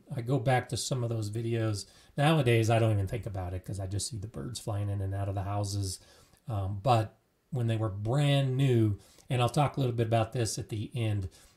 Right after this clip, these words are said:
uh, you try something hoping it's going to work and you're not sure it's going to work, but then when you see it work, it, it's like, "Okay, yeah, I did it right."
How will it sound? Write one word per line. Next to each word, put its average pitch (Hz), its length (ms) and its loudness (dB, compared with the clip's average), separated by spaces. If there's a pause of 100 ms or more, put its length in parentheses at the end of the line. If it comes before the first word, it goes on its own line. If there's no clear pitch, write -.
(140)
uh, 117 140 0 (140)
you 117 120 -4
try 156 340 2
something 143 520 0
hoping 139 380 -4
it's 127 160 -8
going 127 280 -4
to 123 60 -2
work 127 340 -4
and 110 100 -6
you're 110 100 -6
not 123 200 -8
sure 139 360 -8
it's - 120 -8
going 139 320 -6
to 131 80 -6
work, 139 460 -4 (460)
but 135 100 -4
then 135 120 -2
when 123 80 -4
you 117 60 -2
see 143 280 0
it 139 120 -2
work, 135 360 -2 (760)
it, 117 280 -10
it's - 360 -8
like, 101 240 -6
"Okay, 101 280 -8
yeah, 135 180 -6 (240)
I 123 40 -14
did 131 140 -4
it 135 40 -6
right." 165 260 -6